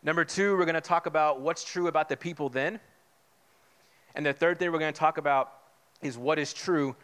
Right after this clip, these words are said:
about us. So three questions. And although it's only three questions, we actually have a lot to unpack.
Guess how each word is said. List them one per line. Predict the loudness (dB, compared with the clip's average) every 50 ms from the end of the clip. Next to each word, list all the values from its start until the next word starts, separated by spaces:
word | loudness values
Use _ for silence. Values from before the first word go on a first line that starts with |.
| -18 _
about | -4 2 4 4 4 4 4
us. | 2 0 0 0 -4 -10 -14 -18 -20 _ _ _ _ _ _ _ _ _ _ _ _ _ _ _ _ _
So | -14 -14
three | -12 -4 -2 -2 -2
questions. | 0 0 0 0 0 -2 -8 -14 -14 -14 -18 -20 _ _ _ -20 _ -20 -20 -20 -12
And | -2 0
although | 0 4 4 4 4
it's | 4 2 0
only | 0 0 0
three | 0 0 0 0 0
questions, | 2 2 2 2 2 0 -4 -4
we | 0 2
actually | 2 2 2 0 -2 -4 0
have | 0 0 0
a | 0
lot | 2 2 2 2 2 -2
to | -8 -10 -8 -8
unpack. | -8 -8 -2 2 2 2 2 0 -4 -12 -20